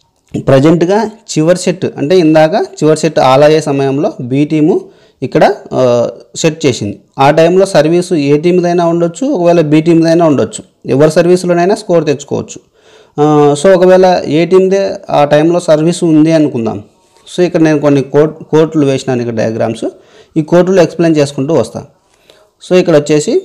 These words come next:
ఇది ఏ టీమ్‌గా అనుకుందాం, దీన్ని బి టీమ్‌గా అనుకుందాం. ఇక్కడ వచ్చేసి service ఆ టైంలో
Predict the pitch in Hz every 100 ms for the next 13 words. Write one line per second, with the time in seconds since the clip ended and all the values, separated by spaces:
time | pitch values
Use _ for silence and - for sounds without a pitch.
0 | - _ _ _ _ _ _ _ _ _
1 | _ _ 139 147 147 151 160 160 143 123
2 | 131 - 330 160 180 359 - _ _ 127
3 | 127 131 135 127 147 123 - - - _
4 | _ _ _ _ _ - 151 175 151 143
5 | 117 208 381 - _ _ _ _ _ _
6 | _ _ _ _ _ _ _ _ _ _
7 | _ _ _ _ _ - 156 170 185 185
8 | 202 202 - _ _ - 135 143 151 156
9 | 165 185 202